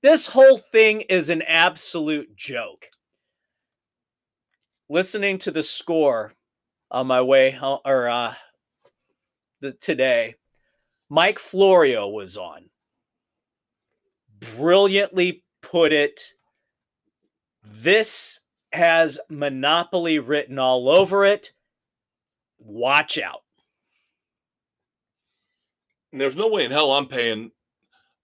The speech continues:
Speaker 2: I would rather just watch the Bears on local T V,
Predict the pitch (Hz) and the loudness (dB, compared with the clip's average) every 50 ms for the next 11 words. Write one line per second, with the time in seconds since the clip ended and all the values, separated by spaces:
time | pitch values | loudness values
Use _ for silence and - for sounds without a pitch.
0 | _ 165 196 254 262 240 202 147 175 185 190 185 185 175 - - 175 165 156 160 | _ 0 0 2 2 2 0 2 2 2 2 2 0 -4 -6 -8 -8 -6 -2 -2
1 | 160 160 156 - - 127 156 190 214 220 220 214 196 214 202 196 196 190 190 190 | -2 -2 -2 -6 -6 -4 -2 0 2 2 2 2 0 0 -2 -2 -2 -2 -2 -2
2 | 190 180 170 - 190 180 175 165 165 165 160 160 160 165 | -2 -4 -6 -10 -10 -10 -6 -2 0 0 0 0 -2 -6